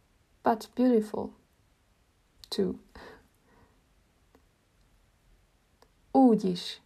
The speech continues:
Úgy is. Anyway. Úgy is.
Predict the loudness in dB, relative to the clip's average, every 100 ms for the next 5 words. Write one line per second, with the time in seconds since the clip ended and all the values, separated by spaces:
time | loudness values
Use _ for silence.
0 | _ _ _ _ _ _ _ _ _ _
1 | 2 4 4 2 -4 -6 -10 -16 _ _
2 | _ _ _ _ _ _ _ _ _ _
3 | _ _ _ _ _ _ _ _ _ -2
4 | 2 4 4 2 0 -8 -14 _ _ _
5 | _ _ _ _ _ 4 6 6 4 0
6 | -8 -14 -20